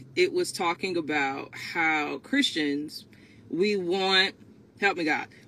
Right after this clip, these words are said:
we want, <laughs> we want power. We want, we look at Acts two, and we see the Holy Spirit coming down and power. We look throughout Acts and we see revival, we see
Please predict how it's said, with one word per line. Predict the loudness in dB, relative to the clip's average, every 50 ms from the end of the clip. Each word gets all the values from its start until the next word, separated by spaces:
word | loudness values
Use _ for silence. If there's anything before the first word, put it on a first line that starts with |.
| -4
we | 2 6 8 10 10
want, | 8 8 6 4 6 4 4 4 4 4 2 2 2 2 2
<laughs> | 2 2 2 -4 -14 -12 -8 -8 -8 -8 -10 -20 -20 -20 -20 -20 -20 -20 -20 -20 -20 -20 -20 -18 -14 -14 -12 -8
we | 0 6 8 10 10
want | 10 8 6 4 4 4 6 6 4 4 2 -2 -10 -4
power. | 0 2 2 2 2 0 -4 -8 -14 -16 -20 -20 -20 -20 -16 -6 0
We | 2 4 4 6
want, | 6 6 6 6 6 4 4 2 2 -2 -8 -20 -2 4
we | 6 8
look | 10 10 8 8
at | 6 6
Acts | 6 6 6 4 2 0
two, | 2 4 4 6 4 2 -2 -6 -18 -20 -20 -20 -20 -8 0 4
and | 4 6 8
we | 8 6 6
see | 4 2 4 6 8 8 8 8 6 6
the | 4 2
Holy | 2 2 2 2
Spirit | 2 2 4 4 4 4 2
coming | 0 -2 -2 0 2
down | 2 4 4 4 2 0 -2 -4 -4
and | -2 -2 0 0 -2 -2 0
power. | 0 2 2 2 2 0 -2 -4
We | -4 0 2 4 4 4
look | 4 0 0 -4 -8 -20 -20 -20 -20 -6
throughout | 0 2 4 6 6 6 4 4 2
Acts | 4 6 6 6 4 2 -2 -6 -4
and | -2 0 2
we | 0 0
see | 0 0 2 6 6 8 8 8 6 4 0 -4 -4
revival, | -2 0 0 2 0 0 2 2 4 4 4 2 0 -2 -2
we | -2 -2 -2
see | -2 -2 0 2 4 4 2 0